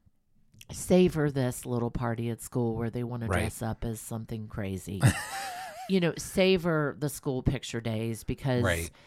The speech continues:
Speaker 1: because, because it's all, it's all just passing through your fingers,
Speaker 2: Yeah.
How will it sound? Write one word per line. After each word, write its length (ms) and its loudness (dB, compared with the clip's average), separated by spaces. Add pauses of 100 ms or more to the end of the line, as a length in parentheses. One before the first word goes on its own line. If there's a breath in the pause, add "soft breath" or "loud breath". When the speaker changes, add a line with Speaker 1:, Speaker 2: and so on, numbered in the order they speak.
(240 soft breath)
Speaker 1:
because, 400 2 (320)
because 320 2
it's 160 0 (100)
all, 680 8 (680)
it's 220 2 (100)
all 300 6
just 400 0
passing 460 -2
through 160 0
your 100 2
fingers, 460 0
Speaker 2:
Yeah. 220 0